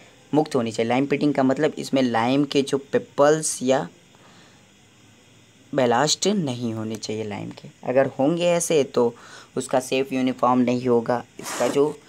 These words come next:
fractured structure होगा वो uniform नहीं होगा। ब्रिक में स्वेलिंग के कारण क्रैक्स जनरेट हो सकते हैं। Water absorption होगा, lime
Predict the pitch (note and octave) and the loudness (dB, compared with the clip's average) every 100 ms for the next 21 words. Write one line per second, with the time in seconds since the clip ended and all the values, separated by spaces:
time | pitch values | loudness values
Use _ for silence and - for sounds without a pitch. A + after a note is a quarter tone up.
0 | - - C#3 B2 A#2+ - D#3+ D#3 - - | -20 -2 4 4 2 2 4 4 -2 -6
1 | - C#3+ C#3 E3+ D#3 C#3+ C#3+ C3+ C3 B2+ | -2 -4 0 0 2 2 0 0 -2 0
2 | B2+ B2+ B2+ A#2+ A#2+ A#2+ B2 A#2+ A2 A#2 | 0 0 2 0 0 -4 -6 -6 -6 -8
3 | - - - - - B2 C#3 C#3 - - | -10 -18 -20 -20 -12 0 0 0 -8 -4
4 | C3+ C3 - B2 B2 C3+ C3+ C3 B2+ C3 | -2 -2 0 0 2 2 2 2 4 2
5 | C3+ - A2 C3+ C3+ C3 B2+ A#2+ B2 B2 | 0 0 0 0 -4 -6 -2 0 0 -2
6 | B2+ A2+ A#2 - B2+ A2 A2+ B2+ B2 A#2 | -4 -4 -4 -4 -4 0 2 2 2 0
7 | - D3+ C#3+ C#3+ E3 C3+ A2+ B2+ C#3 | 0 -4 -2 2 2 2 2 0 -4